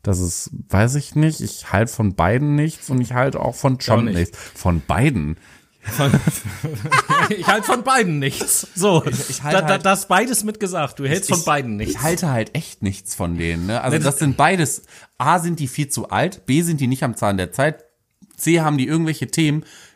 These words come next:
Speaker 1: die echt nur, weiß ich nicht,
Speaker 2: Sa-,
Speaker 1: zwanzig Prozent der ga-, kompletten
Speaker 2: sagen wir es,
Speaker 1: Gesellschaft auf der Welt
Speaker 2: sagen wir es
Speaker 1: interessieren.
Speaker 2: ganz kurz, es sind halt beides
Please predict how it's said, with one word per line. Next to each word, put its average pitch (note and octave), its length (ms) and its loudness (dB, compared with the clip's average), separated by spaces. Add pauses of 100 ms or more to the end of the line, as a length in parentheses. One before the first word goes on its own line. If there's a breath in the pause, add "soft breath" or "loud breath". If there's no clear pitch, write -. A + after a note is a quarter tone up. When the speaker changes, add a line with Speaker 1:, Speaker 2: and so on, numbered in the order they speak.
Speaker 1:
die C3+ 300 -2
echt - 260 -4
nur, F#3+ 380 2 (400)
weiß E3+ 180 -2
ich D#3 100 0
nicht, B2 300 -4
Speaker 2:
Sa-, B2+ 160 0
Speaker 1:
zwanzig E3 260 0
Prozent E3+ 460 -2
der D#3 120 -2
ga-, D#3+ 160 -2
kompletten C#3 360 -4
Speaker 2:
sagen F3 260 2
wir E3 120 0
es, D#3+ 120 2
Speaker 1:
Gesellschaft - 200 -2
auf B2+ 100 -8
der A#2+ 40 -6
Welt C3+ 120 -2
Speaker 2:
sagen E3 320 2
wir D#3 60 -2
es D3+ 140 0
Speaker 1:
interessieren. G#2 160 -2
Speaker 2:
ganz D3 260 -4
kurz, D#3+ 440 -6
es C3+ 120 -8
sind D#3+ 220 -6
halt C#3 340 -10
beides A#2+ 640 -2